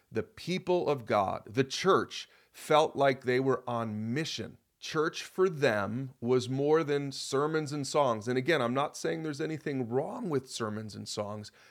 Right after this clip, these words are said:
but the problem is for the church today, that's what it's become about.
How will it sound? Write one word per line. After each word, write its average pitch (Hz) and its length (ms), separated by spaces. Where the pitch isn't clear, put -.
but 120 160
the 135 80
problem 160 560
is 120 240
for 135 120
the 117 120
church - 440
today, 156 340
that's 135 280
what 147 180
it's - 180
become 135 520
about. 120 760